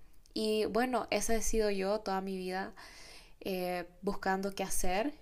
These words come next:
Luego, ese fue mi primer trabajo, recibí mi primer pago a mis quince años. Y después entré a la universidad y, mm,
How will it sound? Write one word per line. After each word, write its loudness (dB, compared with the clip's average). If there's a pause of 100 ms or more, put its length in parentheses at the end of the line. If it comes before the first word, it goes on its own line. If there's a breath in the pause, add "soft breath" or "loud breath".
(240)
Luego, 4
ese 0
fue -2
mi -2
primer -6
trabajo, 0
recibí 2
mi 0
primer -6
pago 0
a -2
mis -8
quince -8
años. -8 (760 loud breath)
Y 2
después 6 (280)
entré -2
a 0
la 0
universidad 2 (320)
y, -4
mm, -10